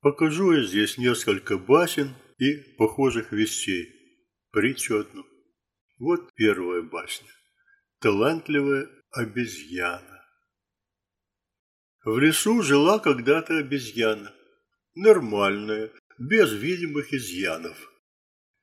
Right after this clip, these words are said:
Она, едва проснувшись утром ранним, привыкла думать мозгом обезьяньим.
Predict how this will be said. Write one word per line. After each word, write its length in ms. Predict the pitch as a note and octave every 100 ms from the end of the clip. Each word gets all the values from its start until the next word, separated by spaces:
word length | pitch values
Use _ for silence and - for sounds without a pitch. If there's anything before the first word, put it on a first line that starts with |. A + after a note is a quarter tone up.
| _
Она, 420 | - B2 E3 G#3+ -
едва 400 | - G2+ B2+ D3+
проснувшись 1000 | D3 A2+ A#2 A#2+ E3 E3+ A#2+ - E2+ - -
утром 520 | D3 D#3+ - G2 F2+
ранним, 600 | F2+ A2+ F#3+ G#3 A2+ F2 _ _ _ _
привыкла 680 | C3+ C3 B2+ G3 G3 E3 D#3
думать 600 | A#2+ G3+ A#3 C#3+ G#2 - -
мозгом 680 | A2 C#3 D#3 F3+ F3+ G3 G3+
обезьяньим. 920 | F3 F3 G3 F3 D#3+ A#2 G2 F2 E2